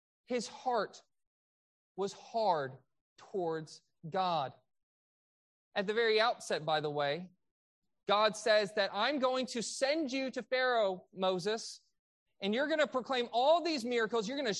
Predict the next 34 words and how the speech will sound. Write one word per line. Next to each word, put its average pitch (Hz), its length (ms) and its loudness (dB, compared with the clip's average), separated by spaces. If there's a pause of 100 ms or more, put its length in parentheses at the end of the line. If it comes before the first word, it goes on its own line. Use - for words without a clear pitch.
(140)
demonstrate 311 680 0
my 262 220 2
glory 294 460 2
to 220 160 2
him, 202 300 0
that 220 120 2
I 247 140 2
am 277 240 -2
the 247 60 0
true 277 300 -6
and 262 120 -2
living 240 260 0
God. 233 280 2 (1400)
But 240 100 0
I 262 160 2
am 262 140 -2
going 220 280 -2
to 208 100 -2
harden 208 300 0
his 208 180 -6
heart, 202 380 -6 (1080)
that 196 140 0
I 226 160 2
might 233 300 -2
display 226 580 -2
my 220 220 -2
glory 190 400 -4
so 196 200 -8
that 196 280 -2
all 311 360 6
the 285 80 -2
world 247 440 4
might 220 260 -2
see 190 680 -4